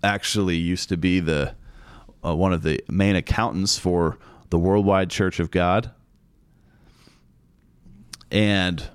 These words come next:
when he moved on from that church after they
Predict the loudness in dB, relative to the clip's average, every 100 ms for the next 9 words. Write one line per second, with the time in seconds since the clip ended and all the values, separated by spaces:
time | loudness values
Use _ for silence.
0 | -8 -4 -2 0 2 2 2 2 2 0
1 | 0 2 2 0 -2 -2 0 0 0 0
2 | 0 2 2 2 -2